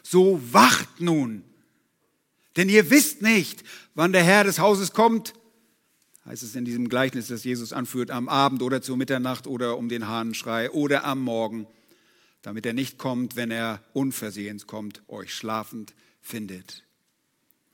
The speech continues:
Ihr Lieben, kennt ihr den, das Gefühl, wenn ihr Besuch bekommen sollt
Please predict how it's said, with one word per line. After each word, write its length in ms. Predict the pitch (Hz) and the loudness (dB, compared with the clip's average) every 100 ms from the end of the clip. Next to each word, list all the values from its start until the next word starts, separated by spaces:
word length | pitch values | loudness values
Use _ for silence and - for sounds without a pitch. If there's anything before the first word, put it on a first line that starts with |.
| _ | _
Ihr 80 | - | -2
Lieben, 160 | 175 165 | 0 2
kennt 200 | 180 170 | 0 2
ihr 280 | 170 165 156 - - - | 4 4 2 -6 -18 -2
den, 200 | 151 156 - | 0 0 -4
das 240 | 165 - | -6 -4
Gefühl, 760 | 143 - 180 196 151 117 92 - _ _ _ _ _ _ _ | -6 -2 2 4 4 2 -6 -18 _ _ _ _ _ _ _
wenn 260 | - 139 143 | -6 -4 -2
ihr 460 | 151 139 135 123 110 - _ - _ _ _ _ | 0 0 2 0 -6 -14 _ -20 _ _ _ _
Besuch 400 | 135 117 185 202 | -8 -2 -2 -2
bekommen 420 | - 143 165 165 160 | -8 -2 0 2 0
sollt 500 | 147 160 196 - | 2 4 4 -2